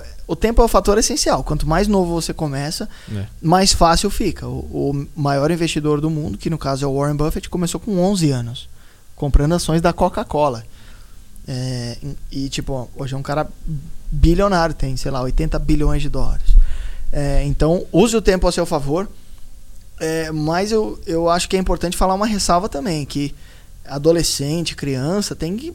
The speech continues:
Speaker 1: fazer umas merda também, né, Petri?
Speaker 2: Se pra,
Speaker 1: Não dá
Speaker 2: pra
Speaker 1: pra, é,
Speaker 2: se
Speaker 1: senão
Speaker 2: aprender,
Speaker 1: vira
Speaker 2: se
Speaker 1: adulto
Speaker 2: fuder um
Speaker 1: tonto.
Speaker 2: pouco. É.
Speaker 1: Senão vira adulto tonto. Então, assim, não que você seja tonto, Juan, e parabéns por estar pré-,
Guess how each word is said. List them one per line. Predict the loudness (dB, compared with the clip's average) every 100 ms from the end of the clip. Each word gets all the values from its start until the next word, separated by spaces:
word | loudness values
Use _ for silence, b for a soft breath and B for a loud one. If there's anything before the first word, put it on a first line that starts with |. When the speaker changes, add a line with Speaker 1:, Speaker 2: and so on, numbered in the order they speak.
| -14
Speaker 1:
fazer | -8 -2 0 0
umas | 0 -2
merda | 0 0 0
também, | -2 -4 -2
né, | 0
Petri? | 2 2 2 -2 -4 -8
Speaker 2:
Se | -6
pra, | -2 0 2
Speaker 1:
Não | 4
dá | 4
Speaker 2:
pra | 4 4
Speaker 1:
pra, | 2
é, | 2 2 2
Speaker 2:
se | 0
Speaker 1:
senão | 0 6
Speaker 2:
aprender, | 6 8
Speaker 1:
vira | 6
Speaker 2:
se |
Speaker 1:
adulto | 6 4 4
Speaker 2:
fuder | 2 4 6
um | 6
Speaker 1:
tonto. | 4 0
Speaker 2:
pouco. | -4 -4
É. | -2 -2 0
Speaker 1:
Senão | -2 0
vira | 2
adulto | 4 2 2
tonto. | -2 -2 -2 -2 -4
Então, | 2 2
assim, | 2 0 -2 -4 -10 -12 -4
não | 0 0
que |
você | 0
seja | 0 0 -2
tonto, | 0 0 0
Juan, | 0 0 0
e | -2 -4 -6 -12 -4
parabéns | 0 0 0 -2
por | -2 -2
estar | -2 -2 -2 B B B B -2
pré-, | 2 4